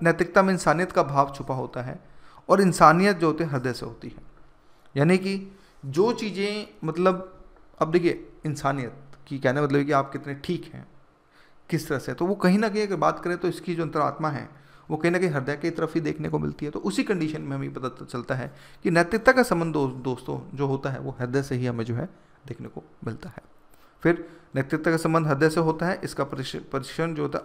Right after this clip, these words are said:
आप स्वयं कर सकते हैं। आप अपने हृदय से एक सवाल पूछिए कि क्या आप अपने माता-पिता, बड़ों का सम्मान धर्म या मजहब के कारण करते हैं? नहीं, आपके हृदय से आवाज़ आएगी, "नहीं।" आप अपने माता-पिता, बड़ों का सम्मान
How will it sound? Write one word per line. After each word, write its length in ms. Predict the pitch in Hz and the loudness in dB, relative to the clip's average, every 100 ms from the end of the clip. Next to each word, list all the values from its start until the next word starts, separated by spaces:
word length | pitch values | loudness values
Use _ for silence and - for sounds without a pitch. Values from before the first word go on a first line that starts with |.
| - | 2
आप 520 | 139 151 156 - - - - - | 4 4 2 -4 -20 -20 -20 -8
स्वयं 300 | - 151 151 | -2 -2 -2
कर 160 | 135 | -6
सकते 320 | - - - | -6 -10 -8
हैं। 340 | 160 170 - - - - - - | -6 -8 -12 -20 -20 -20 -14 2
आप 120 | 139 | 4
अपने 200 | 147 151 | 4 2
हृदय 340 | 139 139 131 147 | 2 2 2 2
से 320 | 151 151 - | 0 -2 -2
एक 220 | 143 135 | -4 -6
सवाल 300 | - 135 127 | -4 2 4
पूछिए 380 | 135 135 123 147 | 2 -4 -6 -8
कि 160 | 147 143 | -8 -8
क्या 520 | 143 156 165 147 - - - - | 0 2 4 2 -4 -20 -8 0
आप 200 | 139 135 | 2 2
अपने 220 | 135 139 135 | -4 -6 -6
माता-पिता, 760 | 123 127 131 123 127 - - 139 | -6 -8 -12 -12 -12 -14 -10 0
बड़ों 220 | 139 151 | 2 2
का 100 | 139 | 0
सम्मान 440 | 135 127 123 120 - - | -4 -4 -4 -6 -10 -6
धर्म 280 | 131 139 139 | -2 0 -2
या 60 | |
मजहब 320 | 135 127 127 127 | -4 -4 -6 -6
के 80 | |
कारण 260 | 131 127 127 | -4 -4 -6
करते 280 | 139 135 143 | -10 -8 -8
हैं? 260 | 160 160 - - - - 156 | -8 -12 -20 -20 -20 -8 2
नहीं, 340 | 147 160 135 - | 4 4 0 0
आपके 260 | 135 - 131 | 0 0 -6
हृदय 240 | 123 131 | -8 -8
से 120 | 123 | -6
आवाज़ 380 | 127 120 131 139 | -6 -4 -4 -4
आएगी, 340 | 123 123 127 131 | -6 -6 -6 -8
"नहीं।" 340 | 120 110 160 - - - - - | -6 -6 -6 -8 -20 -20 -6 4
आप 140 | 147 | 4
अपने 180 | 156 147 | 4 -2
माता-पिता, 500 | 135 123 123 123 127 | -2 -2 -4 -4 -6
बड़ों 220 | 123 120 | -4 -4
का 100 | 123 | -4
सम्मान 360 | 120 123 123 | -8 -8 -8